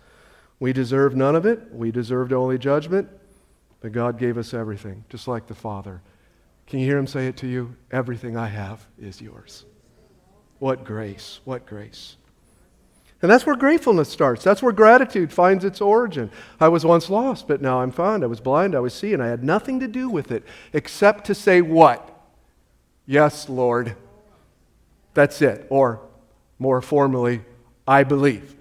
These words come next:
That's all we did. We didn't do anything else. And even that was given to us by God. He gave us the grace to go,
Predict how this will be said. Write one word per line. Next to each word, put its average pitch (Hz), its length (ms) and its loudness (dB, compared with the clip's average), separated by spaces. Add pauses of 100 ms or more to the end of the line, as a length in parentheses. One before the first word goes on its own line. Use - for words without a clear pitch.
(960)
That's 175 200 0
all 247 140 8
we 262 120 2
did. 320 260 6 (280)
We 160 120 2
didn't 175 140 8
do 196 120 10
anything 226 300 4
else. 320 280 4
And 175 120 2
even 220 220 0
that 285 200 8
was 165 140 0
given 170 280 4
to 185 140 4
us 156 140 4
by 147 200 4
God. 294 380 6 (640)
He 226 140 4
gave 208 180 12
us 220 120 8
the 214 120 6
grace 240 280 10
to 220 80 0
go, 185 360 10